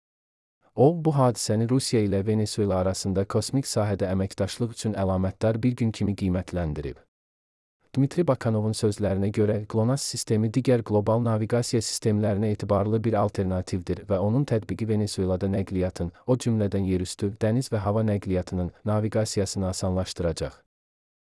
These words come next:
Bundan əlavə, sistem avtomobillərin fövqəladə vəziyyətlərdə yerləşdirilməsini müəyyən etmək, Caracas Beynəlxalq Hava Limanında və ölkənin dağlıq və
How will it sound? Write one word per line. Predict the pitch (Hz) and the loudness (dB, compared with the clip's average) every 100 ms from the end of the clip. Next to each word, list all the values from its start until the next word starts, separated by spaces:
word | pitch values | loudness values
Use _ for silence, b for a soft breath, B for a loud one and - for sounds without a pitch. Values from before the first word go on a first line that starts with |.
| _ _ | _ _
Bundan | - 117 127 143 | 0 2 2 0
əlavə, | 110 98 92 104 | 0 0 0 -2
sistem | - 113 - 139 | -4 -4 0 2
avtomobillərin | 123 - 107 104 107 104 107 123 | 0 0 0 2 0 0 2 0
fövqəladə | - 113 107 107 104 120 | 0 0 2 2 2 2
vəziyyətlərdə | 120 107 101 98 98 98 127 | 0 0 -2 0 0 2 2
yerləşdirilməsini | 113 107 - - 110 107 104 - 113 | 2 0 -2 -2 0 0 0 0 0
müəyyən | 110 107 101 101 | 2 2 2 0
etmək, | - 98 98 - | 0 -2 -2 -4
Caracas | - 113 113 - - | 0 0 0 -2 0
Beynəlxalq | 110 104 98 110 113 | 2 2 0 -2 -2
Hava | 107 107 107 | 0 0 2
Limanında | 104 98 92 92 98 | 2 2 0 0 0
və | 101 92 | 2 2
ölkənin | 98 - 107 110 | 0 0 0 2
dağlıq | 101 92 107 | 0 0 -2
və | - | 0